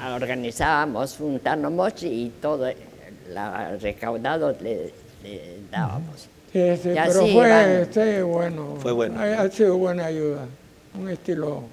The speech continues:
Speaker 2: que, que está bien.
Speaker 3: Bien. Pasemos entonces a hablar un poquito de, de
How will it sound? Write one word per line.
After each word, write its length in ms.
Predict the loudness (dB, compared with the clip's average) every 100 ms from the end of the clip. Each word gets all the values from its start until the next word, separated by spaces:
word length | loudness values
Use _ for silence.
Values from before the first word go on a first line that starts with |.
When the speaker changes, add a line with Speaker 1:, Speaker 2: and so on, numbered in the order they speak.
| -20 -20 -20 -20 -18 -20 -18 -12
Speaker 2:
que, 180 | -12 -10
que 80 | -10
está 320 | -8 -4 -4
bien. 280 | -4 -6 -8 -12 -14 -16 -16 -14 -14 -16 -18 -18 -18 -20 -18 -2
Speaker 3:
Bien. 380 | 2 4 2 -6 -20 -20 -20 -18 -14 -14 -12 -16 -18 -20 -20 -20 -20 -20 -20 -20 0
Pasemos 480 | 2 4 0 0 -2
entonces 540 | 4 4 6 2 2
a 260 | 2 2 0
hablar 600 | 0 2 6 8 8 4 -6
un 120 | -2
poquito 520 | -2 -2 -2 4 6
de, 460 | 6 4 2 -4 -8 -18 -20 -20 -20 -20 -20 -8
de 400 | 0 0 0 -2